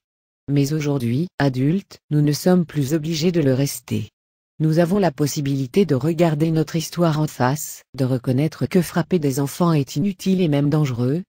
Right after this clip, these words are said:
parce que l'emploi de tels procédés engendre la haine et des désirs de revanche qui se retourneront contre nous et contre la société tout entière, inévitablement,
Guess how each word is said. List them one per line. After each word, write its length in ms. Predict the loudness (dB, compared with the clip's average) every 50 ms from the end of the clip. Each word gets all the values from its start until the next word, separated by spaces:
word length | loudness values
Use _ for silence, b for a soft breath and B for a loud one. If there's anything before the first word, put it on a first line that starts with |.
| _
parce 320 | -4 -2 -2 -2 -2 -4 -4
que 100 | -2 0
l'emploi 440 | 0 0 0 -2 0 0 2 2 2
de 100 | 2 2
tels 200 | 2 2 0 0
procédés 500 | 0 -2 -2 0 0 -2 0 2 2 2
engendre 420 | 2 2 0 0 0 0 0 0
la 120 | 0 0
haine 180 | 0 2 2 2
et 80 | 2 2
des 100 | 2 2
désirs 400 | 2 2 0 0 0 -2 0 2
de 120 | 2 2
revanche 680 | 2 2 2 2 2 2 2 0 0 -2 -4 -8 -14 _
qui 120 | -12 -10
se 160 | -8 -4 -2 0
retourneront 600 | 2 2 2 0 0 2 2 2 0 0 -2 -2
contre 320 | -2 -4 -4 -2 0 2
nous 240 | 2 2 2 2 0
et 60 | 0
contre 320 | -2 -2 -4 -2 0 0
la 140 | 2 2 0
société 560 | 0 0 0 0 2 2 0 0 2 0 -2
tout 240 | -2 -2 -4 0 0
entière, 580 | 0 0 -2 -2 -2 0 2 2 0 0 -2 -6 _ -2 0
inévitablement, 920 | 2 2 2 2 0 -2 -4 -2 -2 0 2 2 2 2 0 -2 -2 -4